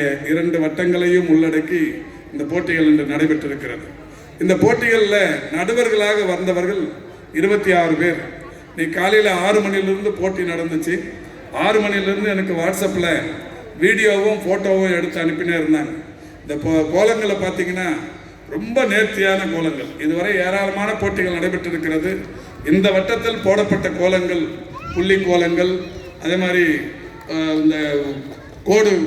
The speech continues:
கோடு போட்டு போடுகிற அந்த கோலங்கள், கம்பி கோலங்கள், இந்த மாதிரியான கோலங்கள், ரங்கோலி கோலங்கள் என்று பல மாதிரியான கோலங்கள் போடப்பட்டிருக்கிறது.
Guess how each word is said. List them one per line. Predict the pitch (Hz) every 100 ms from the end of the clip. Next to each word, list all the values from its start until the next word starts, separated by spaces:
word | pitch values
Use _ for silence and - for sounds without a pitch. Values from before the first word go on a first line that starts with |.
| 175
கோடு | 202 196
போட்டு | 190 190 -
போடுகிற | 180 175 165 160
அந்த | 156 156
கோலங்கள், | 165 175 170 175 175 160
கம்பி | 160 190 190
கோலங்கள், | 160 160 160 175 - - - - 156
இந்த | 185 190
மாதிரியான | 185 180 170 160
கோலங்கள், | 175 185 214 180
ரங்கோலி | 170 190 185 165 165
கோலங்கள் | 165 160 160 160
என்று | 160 190 170 - - - - -
பல | 170 214
மாதிரியான | 208 208 202 190 190 185
கோலங்கள் | 175 175 180 180
போடப்பட்டிருக்கிறது. | 160 156 156 147 135 131 113